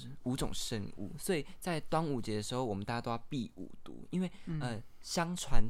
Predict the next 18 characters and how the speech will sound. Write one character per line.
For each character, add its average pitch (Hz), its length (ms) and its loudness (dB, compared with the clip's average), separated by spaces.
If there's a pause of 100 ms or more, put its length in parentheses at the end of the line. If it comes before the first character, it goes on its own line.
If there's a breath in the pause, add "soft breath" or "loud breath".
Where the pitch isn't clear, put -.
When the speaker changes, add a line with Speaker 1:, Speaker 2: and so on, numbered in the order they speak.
Speaker 1:
端 147 160 6
午 127 80 2
节 110 140 -2
的 101 80 -2
时 120 100 -6
候 113 80 -2
是， 127 220 -4 (480 loud breath)
呃， 117 200 -4
所 123 320 -4
有 123 200 0
的 98 360 -4 (140)
有 110 220 0
毒 117 240 -2
的 117 60 0
东 139 220 -2
西 135 200 -4
都 135 100 0
会， 131 240 -2